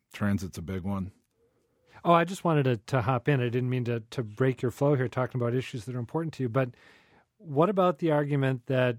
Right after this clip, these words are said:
Speaker 2: the Green Line extension is gonna exacerbate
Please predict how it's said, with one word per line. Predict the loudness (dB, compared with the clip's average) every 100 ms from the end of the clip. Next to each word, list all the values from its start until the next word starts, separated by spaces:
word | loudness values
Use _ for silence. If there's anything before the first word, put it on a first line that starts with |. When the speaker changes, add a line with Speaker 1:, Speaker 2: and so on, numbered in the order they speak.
| -6
Speaker 2:
the | -10
Green | -4 -2 0
Line | 0 -2
extension | -6 -8 -6 -6 -6 -4 -2 -4 -6
is | -4 -2 -2 -6 -14 -14
gonna | -4 -2 -2
exacerbate | -4 -2 0 0 -2 -8 -6 -6